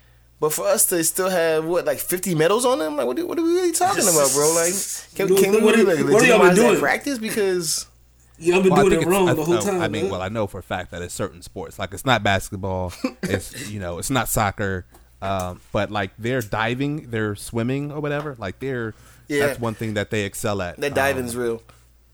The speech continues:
Speaker 3: the, uh, synch-, I think there's synchronized swimming they're pretty dope at. Uh, like, all, all levels of diving, whether it's springboard or platform. Um, uh, but yeah, yeah. So it's, it's definitely not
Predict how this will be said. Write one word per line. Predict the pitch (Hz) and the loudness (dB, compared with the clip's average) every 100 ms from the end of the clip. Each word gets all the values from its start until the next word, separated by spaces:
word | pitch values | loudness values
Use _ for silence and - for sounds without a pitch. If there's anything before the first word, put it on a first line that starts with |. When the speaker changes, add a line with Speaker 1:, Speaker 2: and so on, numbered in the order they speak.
| _ _ _ _ - | _ _ _ _ -18
Speaker 3:
the, | 98 90 87 90 - - | -14 -12 -12 -16 -20 -18
uh, | 98 92 90 | -12 -8 -8
synch-, | - - - - | -8 -10 -10 -12
I | |
think | 104 156 | -10 -10
there's | 98 | -10
synchronized | - 139 131 131 123 | -10 -10 -8 -6 -8
swimming | - 139 131 127 | -8 -6 -4 -4
they're | 127 | -8
pretty | 120 131 117 | -8 -8 -4
dope | 127 123 127 | -4 -4 -4
at. | 123 120 - - _ _ _ | -4 -4 -8 -20 _ _ _
Uh, | 98 104 | -10 -6
like, | 98 - | -6 2
all, | 131 139 131 113 - | 6 8 8 4 -2
all | 123 123 | 0 2
levels | 117 107 104 | 0 -2 -4
of | |
diving, | 101 98 98 98 | -2 -4 -4 -4
whether | 101 98 | -4 -4
it's | 95 | -6
springboard | - 113 107 107 104 98 | -4 -2 -2 -2 -2 -4
or | |
platform. | - 107 95 - 101 98 92 92 - _ _ _ _ | -4 -6 -6 -8 -6 -6 -8 -12 -18 _ _ _ _
Um, | 101 98 95 95 92 90 90 _ _ _ _ _ _ _ - - | -14 -12 -10 -12 -14 -18 -20 _ _ _ _ _ _ _ -20 -18
uh, | 101 82 73 76 78 - - | -16 -14 -16 -16 -18 -20 -16
but | 107 107 | -10 -4
yeah, | 123 101 | -4 -4
yeah. | 107 92 | -6 -8
So | - 113 | -8 -8
it's, | - | -8
it's | 117 110 | -14 -12
definitely | 117 139 117 107 | -10 -10 -8 -8
not | 110 98 | -8 -8